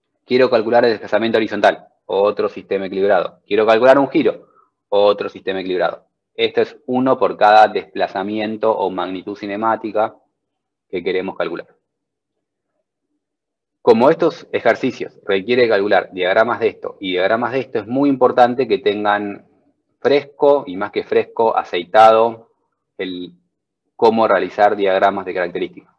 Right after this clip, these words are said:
Porque van a tener que hacer todos los diagramas de esto y todos los diagramas de esto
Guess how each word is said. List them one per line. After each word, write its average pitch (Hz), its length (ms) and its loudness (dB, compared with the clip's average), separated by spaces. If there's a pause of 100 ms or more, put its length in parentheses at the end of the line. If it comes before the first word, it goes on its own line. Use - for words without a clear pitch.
Porque 90 140 -8
van 104 100 2
a 101 140 -4
tener 98 180 -6
que 95 60 -4
hacer 87 240 -6
todos 139 240 2
los 117 100 4
diagramas 98 340 0
de 104 100 -2
esto 151 400 -4
y 120 180 -8
todos 110 200 -2
los 98 80 0
diagramas 95 360 -2
de 104 100 0
esto - 460 -4